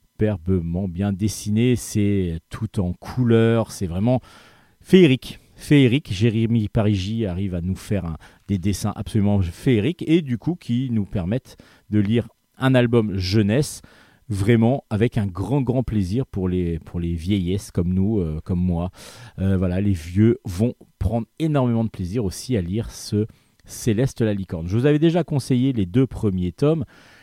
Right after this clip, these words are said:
et là, du coup, le fait de les avoir en duo dans un album, bah, ça nous fait un cadeau de Noël, tout simplement. C'est un superbe cadeau. Moi, j'aime bien, euh, avoir les albums séparés la plupart du temps.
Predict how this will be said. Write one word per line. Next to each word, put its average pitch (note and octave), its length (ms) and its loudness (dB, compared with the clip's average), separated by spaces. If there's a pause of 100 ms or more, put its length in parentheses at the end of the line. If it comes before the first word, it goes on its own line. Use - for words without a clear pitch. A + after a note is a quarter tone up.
(140)
et A2+ 60 4
là, D3 220 4
du G#2+ 180 -2
coup, F3+ 460 -2
le A2+ 160 2
fait C3 200 0
de A#2 120 0
les G#2 200 2
avoir G#2 300 0
en G2 160 0
duo A2 720 0
dans F2+ 260 -4
un F2 120 0
album, F2 380 -2
bah, G#2 140 -4
ça - 160 -8
nous E2+ 200 -8
fait - 340 -4 (120)
un A#2+ 140 -2
cadeau A#2 500 0
de C3 220 2
Noël, D3+ 400 2
tout A#2 120 -4
simplement. A#2 440 0 (380)
C'est - 160 -2
un F2+ 60 2
superbe C#3 520 -2
cadeau. G#2+ 380 2 (1120)
Moi, F#2 100 -2
j'aime F#2 160 -4
bien, G2 280 0
euh, E2 300 -4
avoir F2 340 -4
les F2+ 260 -4
albums F#2+ 260 -2
séparés G2 640 -4
la A2 100 -2
plupart F#2+ 320 -6
du F2+ 160 -4
temps. F3 340 -2